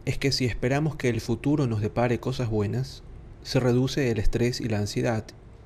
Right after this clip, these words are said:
y eso es beneficioso para la salud. En segundo lugar, se ha demostrado que los pacientes optimistas siguen mejor los consejos del médico, toman vitaminas, hacen ejercicio, comen de forma saludable.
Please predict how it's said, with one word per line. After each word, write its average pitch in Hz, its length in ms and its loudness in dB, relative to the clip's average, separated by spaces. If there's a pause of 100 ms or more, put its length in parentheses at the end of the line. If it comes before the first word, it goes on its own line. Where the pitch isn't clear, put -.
(540)
y 185 100 4
eso 156 200 4
es 135 80 2
beneficioso 117 680 0
para 101 160 -2
la 98 80 -2
salud. 117 320 -2 (1160)
En 110 120 0
segundo 139 360 2
lugar, 135 360 2 (500)
se - 140 2
ha 127 40 8
demostrado 127 540 2
que 117 100 -2
los 107 120 2
pacientes - 440 0
optimistas 120 560 -2
siguen 117 280 0
mejor 117 260 -2
los 110 120 -2
consejos 107 440 -4
del 101 140 -2
médico, 127 520 -2 (580)
toman 113 300 2
vitaminas, 117 840 0
hacen 107 300 -4
ejercicio, 113 760 -2 (520)
comen 143 260 2
de 110 80 0
forma 117 400 2
saludable. 107 680 0